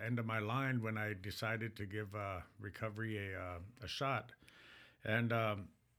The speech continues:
you know, one thing I, I noticed today is, you know, the, um, I hear a lot of, uh, recovering addicts talk about, uh, you know, "I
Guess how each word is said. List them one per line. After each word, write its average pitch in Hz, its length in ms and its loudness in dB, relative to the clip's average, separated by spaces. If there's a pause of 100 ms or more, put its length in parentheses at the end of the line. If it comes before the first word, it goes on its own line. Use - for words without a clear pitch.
(400)
you 139 120 6
know, 135 120 6
one 156 200 4
thing 202 180 6
I, 151 180 8
I 135 120 4
noticed 156 440 6
today 117 540 6
is, 117 540 0 (1300)
you 120 100 6
know, 120 160 8
the, 113 240 4
um, 107 200 -4 (120)
I 131 80 4
hear 170 220 8
a - 20 6
lot 135 240 6
of, 131 160 2
uh, 123 260 8
recovering 139 460 2
addicts 120 380 2
talk 113 260 2
about, 107 340 0
uh, 101 160 0
you 101 180 0
know, 98 200 0
"I 98 160 -2